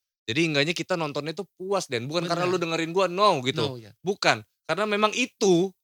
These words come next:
Speaker 1: gitu, memang
Speaker 2: Hmm.
Speaker 1: itulah konten, Den, ya kan. "Oh, gila nih, keren ya, ada ininya, ada ini," wow, gitu.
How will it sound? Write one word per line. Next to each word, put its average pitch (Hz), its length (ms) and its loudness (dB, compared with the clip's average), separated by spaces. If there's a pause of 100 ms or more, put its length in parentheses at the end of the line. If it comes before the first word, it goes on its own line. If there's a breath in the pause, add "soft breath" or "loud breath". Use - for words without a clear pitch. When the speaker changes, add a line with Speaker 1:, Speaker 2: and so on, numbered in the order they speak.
Speaker 1:
gitu, 160 220 -10
memang 185 260 -4
Speaker 2:
Hmm. 170 140 -6 (100)
Speaker 1:
itulah 156 280 2
konten, 160 480 -6
Den, 101 320 -6
ya 104 100 -12
kan. 131 160 -10 (1500)
"Oh, 147 140 -8 (160)
gila 85 500 -12
nih, 101 180 -12
keren 104 580 -4
ya, 147 160 -2
ada 87 240 -10
ininya, 123 540 -12
ada 120 120 -10
ini," 135 180 -10
wow, 131 340 -12
gitu. 92 220 -20